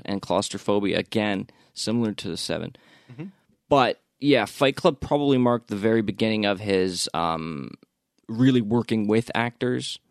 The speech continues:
Speaker 2: Mm-hmm.
Speaker 1: In Fight Club, the line where, um, Tyler says, you know, "I look like you wanna look and I fuck like you wanna fuck."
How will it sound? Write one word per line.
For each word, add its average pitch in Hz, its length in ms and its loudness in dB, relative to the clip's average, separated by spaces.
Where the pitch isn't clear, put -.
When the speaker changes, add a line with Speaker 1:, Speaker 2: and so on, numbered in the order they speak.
Speaker 2:
Mm-hmm. 123 180 -6
Speaker 1:
In 101 80 -2
Fight 110 260 0
Club, 104 380 2
the 98 380 4
line 98 420 0
where, 92 520 -4
um, - 760 -12
Tyler 87 300 0
says, 85 320 -4
you 85 60 -6
know, - 100 -8
"I 101 80 0
look 113 240 0
like 110 220 0
you 113 80 0
wanna 113 200 2
look 107 240 0
and 92 100 -2
I 67 40 -4
fuck - 380 -2
like 101 160 -2
you 101 100 0
wanna 98 180 -4
fuck." - 460 -2